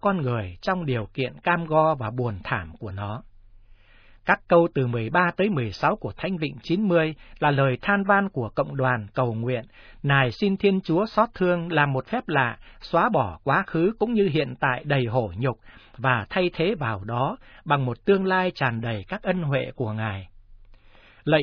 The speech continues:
Chúa xin trở lại, Ngài đợi đến bao giờ? Xin chạnh lòng thương xót những tôi tớ Ngài đây. Từ buổi mai xin cho đoàn con được no say tình Chúa, để ngày ngày được hớn hở vui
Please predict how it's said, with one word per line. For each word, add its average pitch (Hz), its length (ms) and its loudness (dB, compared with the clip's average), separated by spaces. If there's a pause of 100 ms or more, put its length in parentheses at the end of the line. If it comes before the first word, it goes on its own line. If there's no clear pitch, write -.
Chúa 196 200 4
xin 214 300 2
trở 117 220 -2
lại, 117 440 0
Ngài 127 300 0
đợi 127 260 -2
đến 156 300 0
bao 196 200 2
giờ? 127 300 0 (400)
Xin 196 280 4
chạnh 131 240 0
lòng 113 340 -2
thương 180 220 0
xót 165 300 0
những 196 200 -4
tôi 175 280 4
tớ 151 120 2 (120)
Ngài 113 320 -4
đây. 147 320 -2 (440)
Từ 165 140 6
buổi 123 260 2
mai 185 320 2
xin 196 280 2
cho 190 160 2
đoàn 113 340 -2
con 175 240 2
được 123 200 -8
no 175 200 0
say 170 340 -2
tình 110 300 -4
Chúa, 143 320 -2 (320)
để 139 160 2
ngày 139 240 2
ngày 135 240 2
được 120 180 -4
hớn 160 280 0
hở 113 320 0
vui 170 220 2